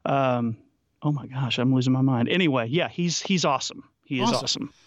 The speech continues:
Speaker 2: That, no, and that is, I mean, I love, Aimee Mann is great. And it's funny enough, my first song is an Aimee Mann cover.
Speaker 1: Ah, cool.
Speaker 2: Also from a movie. It's one of, it's a movie that I love. It's, it's,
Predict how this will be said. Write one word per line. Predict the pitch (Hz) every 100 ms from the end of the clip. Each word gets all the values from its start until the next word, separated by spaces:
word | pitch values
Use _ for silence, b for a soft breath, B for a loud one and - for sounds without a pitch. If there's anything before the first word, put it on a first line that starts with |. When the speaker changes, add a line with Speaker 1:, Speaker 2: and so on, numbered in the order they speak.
| b
Speaker 2:
That, | - 175
no, | 185
and | 135 156 156
that | 147 165 175
is, | 175 156 127
I | 156
mean, | 160
I | 147 165
love, | 139 139
Aimee | 131 117 156 170
Mann | 156 151
is | 143
great. | 127 147 147 139
And | 143 147
it's | 151 139 - - - b b b b _ _ _
funny | - 185 180
enough, | 165 185 151 - - _ _ _ _
my | 147 185
first | 196 147 143
song | 135 123 117 113 -
is | 127
an | 120
Aimee | 120 123 123
Mann | 127 120 117
cover. | 120 117 151 - _ _ _ _ _ -
Speaker 1:
Ah, | 320 330 - 147 _ _ _ _ -
cool. | 170
Speaker 2:
Also | 196 220 196 143
from | - 156 139 131 123 - 139
a |
movie. | 131 127 120 120 160 - _ _ _ _ _ _ _ _ -
It's | 147 147
one | 170
of, | 165 156
it's | 143 160
a |
movie | 165 160 165
that | 151
I | 139 139
love. | 139 147 147 156
It's, | 143 -
it's, | 175 - -